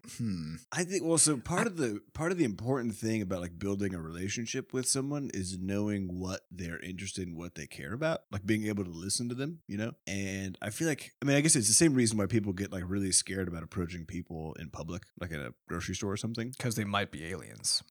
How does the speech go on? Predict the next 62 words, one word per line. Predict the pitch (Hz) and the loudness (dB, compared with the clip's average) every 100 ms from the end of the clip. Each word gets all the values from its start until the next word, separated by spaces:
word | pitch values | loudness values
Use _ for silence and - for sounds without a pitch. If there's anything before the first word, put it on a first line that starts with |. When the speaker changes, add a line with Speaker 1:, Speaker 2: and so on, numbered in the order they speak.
| - | 0
Speaker 2:
<laughs> | 143 165 - | 6 6 4
Yeah, | - 123 110 | 0 2 2
'cause | - 98 | 0 8
they | - | 10
might | - - - - | 10 8 10 12
be, | - 101 - | 12 2 4
Speaker 1:
<laughs> | - - | 6 8
Speaker 2:
they | |
might | 104 - | 8 6
be | 120 104 | 8 8
wearing | 113 123 131 | 8 10 8
the | 110 | 8
skin | 113 - 127 127 | 6 6 6 6
of | 117 | 4
a | |
human. | 104 170 123 - | 6 6 6 2
Speaker 1:
They | 131 | 4
Speaker 2:
No, | 143 | 4
Speaker 1:
might | 107 | 6
be | 123 | 6
Speaker 2:
because | 139 117 | 8 8
Speaker 1:
Donald | 117 131 131 | 6 6 6
Trump | 135 185 | 4 4
supporters. | - - - - - | 0 -6 -8 -6 4
Speaker 2:
Well, | 185 | 8
it's | 151 147 | 8 8
because | 151 156 | 8 10
you | 123 | 8
don't | 120 139 | 8 6
actually, | 131 120 196 120 117 - | 8 10 10 8 6 -2
Speaker 3:
<laughs> | - - | -6 -4
Speaker 2:
yeah, | 107 90 | -2 0
Speaker 3:
Uh, | 95 87 | -2 4
Speaker 2:
you | 120 | 6
don't | 165 | 6
know | 127 135 | 6 6
Speaker 3:
that | 160 | 8
would | 147 | 8
be | 135 | 6
Speaker 2:
anything | |
Speaker 3:
even | - 107 | 6 4
Speaker 2:
about | 131 | 4
Speaker 3:
worse. | 147 120 - - - | 4 4 2 2 0
Speaker 2:
you | 110 | 2
don't | 139 | 6
know | 147 | 6
anything | 165 123 | 6 4
about | 92 87 | 2 -2
them, | 104 | 0
and | 101 | 2
so | 104 | 2
as | 101 | 2
a | 101 | 2
result, | 92 107 | 2 2
you | 101 | 2
have | 95 | 4
no | 98 98 | 4 4
basis | 95 95 92 92 | 4 2 2 2
to | - | 0
actually | 90 92 - 90 | -2 -2 -4 2
say | - 101 95 | 4 4 2
something | - 90 85 85 82 | 2 0 -4 -6 -8